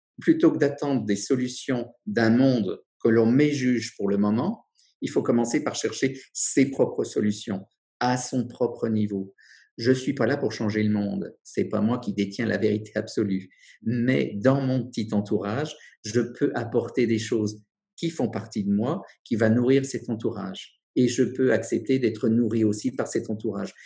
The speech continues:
Et après, ce rayonnement, ben, c'est un peu comme les ronds dans l'eau, hein. Ça va prendre de plus en plus d'ampleur. Et c'est comme ça aussi qu'on va pouvoir développer un monde nouveau.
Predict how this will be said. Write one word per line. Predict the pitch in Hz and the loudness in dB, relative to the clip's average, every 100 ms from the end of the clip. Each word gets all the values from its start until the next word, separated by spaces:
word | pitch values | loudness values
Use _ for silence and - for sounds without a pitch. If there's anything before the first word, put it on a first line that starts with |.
| - - | -8 0
Et | 123 | 2
après, | 123 - - 139 | 2 -2 -2 0
ce | 127 - | 0 0
rayonnement, | 110 113 107 110 107 110 123 | 2 2 4 4 6 4 0
ben, | 113 | -2
c'est | 104 104 | -2 -2
un | |
peu | 104 117 | -2 0
comme | 107 | 2
les | 107 | 2
ronds | 98 104 | 2 0
dans | 104 104 | 2 2
l'eau, | 117 107 98 | 2 0 -2
hein. | 98 _ - - | -8 _ -20 -8
Ça | 101 | -2
va | 107 | 0
prendre | 110 110 | 0 0
de | 107 | 0
plus | 107 113 110 | 0 -2 0
en | 107 | -2
plus | 107 101 | -2 -2
d'ampleur. | 101 98 131 147 147 - _ | -2 -2 -2 -2 -4 -12 _
Et | 120 | -4
c'est | 107 120 | 0 0
comme | - 139 | 2 0
ça | 135 180 170 | 0 -2 0
aussi | 135 107 117 | 0 -2 -6
qu'on | 117 107 | -4 -2
va | 101 | -2
pouvoir | - 107 101 113 113 - - | -4 -6 -2 -4 -4 -12 -4
développer | 110 98 104 107 117 117 | 0 2 2 2 2 2
un | 110 | 2
monde | 107 107 113 | 4 4 2
nouveau. | 117 117 107 107 107 | 2 2 2 0 -2